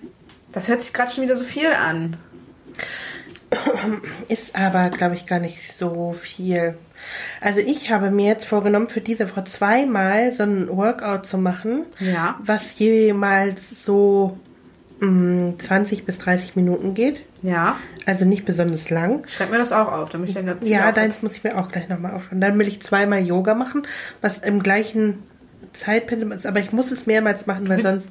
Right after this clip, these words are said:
Speaker 1: viermal Sport machen die
Speaker 2: Aber
Speaker 1: Woche?
Speaker 2: das dauert nicht lange.
Speaker 1: Kriegst du das denn wirklich hin?
Speaker 2: Ja,
Speaker 1: Ist das
Speaker 2: ich
Speaker 1: nicht zu
Speaker 2: muss
Speaker 1: viel?
Speaker 2: mir das als Ziel setzen. Also ich habe eine Auswahl von Sport, den ich machen möchte.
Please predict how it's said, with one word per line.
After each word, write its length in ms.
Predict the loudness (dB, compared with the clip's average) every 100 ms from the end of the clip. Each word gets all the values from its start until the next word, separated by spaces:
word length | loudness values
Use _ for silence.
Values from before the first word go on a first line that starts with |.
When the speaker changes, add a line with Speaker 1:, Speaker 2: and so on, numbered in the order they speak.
| -18
Speaker 1:
viermal 600 | -18 -12 0 2 4 2 2
Sport 400 | 2 2 2 0
machen 240 | -4 -2
die 40 |
Speaker 2:
Aber 160 | 2 2
Speaker 1:
Woche? 60 | 4
Speaker 2:
das 160 | 2
dauert 340 | 2 4 2 2
nicht 380 | 0 0 -2 -4
lange. 520 | -2 0 -2 -2 -2
Speaker 1:
Kriegst 220 | -4 -4
du 60 | 0
das 180 | 0 2
denn 180 | -2 0
wirklich 320 | -2 -4 -2
hin? 260 | -4 -2 0
Speaker 2:
Ja, 120 | 2
Speaker 1:
Ist 60 | 2
das 40 |
Speaker 2:
ich 60 | 0
Speaker 1:
nicht 180 | -4 0
zu 60 |
Speaker 2:
muss 120 | 0 2
Speaker 1:
viel? 120 | 2
Speaker 2:
mir 80 | 2
das 240 | 2 -2 -4
als 240 | -2 -2
Ziel 300 | -6 0 0
setzen. 540 | 0 -4 -4 -6 -4 -4 -10 -20 -16 -4
Also 160 | -2 -2
ich 120 | 0
habe 200 | 2 2
eine 240 | 2 0 2
Auswahl 640 | 0 0 -4 -2 0 -2 -6 _
von 340 | -6 -2 -2
Sport, 360 | -4 -4 -2 0
den 100 | -2
ich 160 | -2
machen 240 | -4 -4 -4
möchte. 280 | -4 -4